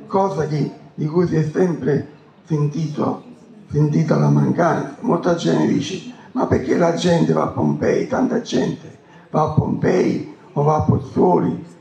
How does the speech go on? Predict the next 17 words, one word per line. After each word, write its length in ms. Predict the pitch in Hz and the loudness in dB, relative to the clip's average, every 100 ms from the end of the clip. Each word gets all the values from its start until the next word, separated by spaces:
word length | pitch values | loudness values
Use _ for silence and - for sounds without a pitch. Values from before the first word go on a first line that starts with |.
| - | -10
a 40 | - | -2
Pozzuoli 460 | - - 87 92 | -2 0 2 2
dove 220 | 80 76 | 2 0
siamo 260 | 73 80 73 | 0 0 0
state 520 | - 78 78 73 - - - - | 0 0 0 0 -2 -10 -20 -4
ultimamente 760 | 165 170 175 165 156 165 156 160 | 0 2 4 4 4 2 2 0
anche 260 | 165 160 147 | 2 2 2
con 140 | 143 | 2
la 100 | - | 0
fidapa, 500 | - - - - - - - - | -2 -2 -2 -4 -10 -18 -20 -4
proprio 300 | 165 170 160 | 0 2 2
per 180 | - - | 2 2
visitare 720 | - - 156 151 - - - - - - | 2 2 2 2 0 -2 -8 -16 -18 -2
il 120 | 143 | 4
rione 340 | 156 170 160 | 6 6 4
Terra, 360 | 143 156 147 - | 4 4 4 2
che 300 | 196 190 180 | 2 2 0